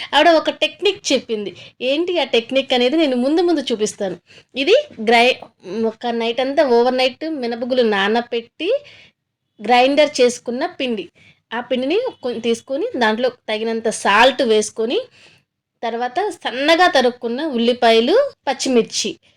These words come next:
ఈ రెండే వేస్తారు, ఇంకా వేరేదేదే. కొత్తిమీర వేస్తారు, నేను కొత్తిమీర వేశాను, కాకపోతే స్కిప్ అయిపోయింది. వీటన్నిటిని వేసి మీరు ఎంత వీలైతే, ఎంతసేపు మీరు కలపగలిగితే అంతసేపు కలపాలి.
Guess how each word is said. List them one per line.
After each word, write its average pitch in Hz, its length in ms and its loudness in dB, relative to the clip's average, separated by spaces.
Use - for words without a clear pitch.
ఈ 269 100 0
రెండే 339 420 4
వేస్తారు, 269 560 2
ఇంకా 240 220 0
వేరేదేదే. 247 720 6
కొత్తిమీర 370 380 0
వేస్తారు, 262 600 0
నేను 302 240 0
కొత్తిమీర 302 400 2
వేశాను, 277 440 2
కాకపోతే 269 360 -2
స్కిప్ 254 300 -10
అయిపోయింది. 269 440 0
వీటన్నిటిని 285 640 0
వేసి 262 720 4
మీరు 311 180 -2
ఎంత 277 600 -2
వీలైతే, 269 680 -2
ఎంతసేపు 285 880 0
మీరు 294 460 0
కలపగలిగితే 233 960 -2
అంతసేపు 285 720 0
కలపాలి. 220 880 0